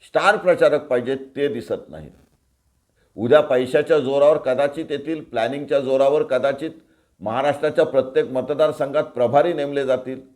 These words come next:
स्टार प्रचारक नेमले जातील, गल्लोगल्लीत सभा होतील, कॉर्नर सभा होतील, मोठ्या सभा होतील,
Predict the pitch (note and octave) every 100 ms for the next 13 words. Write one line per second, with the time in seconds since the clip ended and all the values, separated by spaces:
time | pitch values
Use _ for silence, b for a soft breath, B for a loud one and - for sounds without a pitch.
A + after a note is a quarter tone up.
0 | _ _ B2+ D3 D#3+ C#3+ C#3 C3+ B2+ B2+
1 | C3 B2+ A#2 A#2 A#2+ A2 - _ _ _
2 | _ _ _ _ _ - A#2 C3 D3+ E3+
3 | D#3+ E3 D#3+ - C3 C3+ C3 C3 C3+ C3+
4 | B2 B2+ D3+ E3+ D3+ B2+ C3 B2 A#2+ B2
5 | A#2 - _ _ F#2+ A#2+ B2 F3 E3 C#3
6 | C3 A#2 A2 A2+